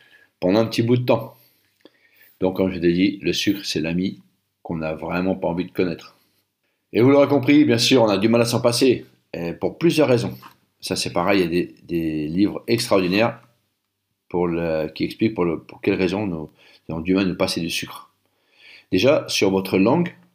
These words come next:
vous savez que le, on a, les goûts sont sur notre langue, il y a cinq, euh, cinq parties, en fait, sur notre langue où on découvre les goûts, et la pointe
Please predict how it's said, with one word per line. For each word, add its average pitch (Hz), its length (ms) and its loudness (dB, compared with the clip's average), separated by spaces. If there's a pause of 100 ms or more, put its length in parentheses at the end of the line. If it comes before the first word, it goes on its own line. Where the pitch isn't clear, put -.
(100)
vous 85 100 -12
savez 113 200 -2
que 101 80 -4
le, 82 280 0
on 82 100 -6
a, 80 220 -6
les 82 180 -4
goûts 110 220 0
sont - 180 -6
sur 80 200 -6
notre 80 200 -8
langue, 117 220 0
il 85 40 -2
y 80 40 -2
a 78 40 -6
cinq, 104 340 -2
euh, 87 220 -2 (600)
cinq - 260 0
parties, 113 300 0
en 123 60 2
fait, 117 160 -2
sur 98 100 -2
notre 92 200 -2
langue 117 200 2
où 92 40 0
on 85 140 -2
découvre 80 420 -2
les 76 100 -6
goûts, 104 240 -8 (180)
et 87 280 0 (280)
la 87 160 -2
pointe 190 480 0